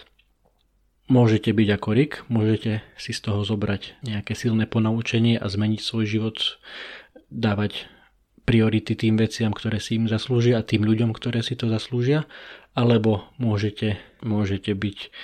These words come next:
na druhej strane a môžete načisto zanevrieť na lietanie, na, na, na lietadla a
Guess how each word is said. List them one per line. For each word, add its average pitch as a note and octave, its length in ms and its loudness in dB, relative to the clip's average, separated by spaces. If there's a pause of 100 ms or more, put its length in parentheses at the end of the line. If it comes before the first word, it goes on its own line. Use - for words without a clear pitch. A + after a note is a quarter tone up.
(680)
na A#2 160 0
druhej A2 240 0
strane A2 320 0
a - 80 -4
môžete G#2 800 -2
načisto A2 560 -2
zanevrieť G#2 480 0
na G2+ 160 -2
lietanie, A2+ 560 2
na, G2+ 400 -2
na, G2+ 220 -8 (920)
na G#2+ 320 -2 (320)
lietadla A2+ 800 0
a G#2+ 140 -8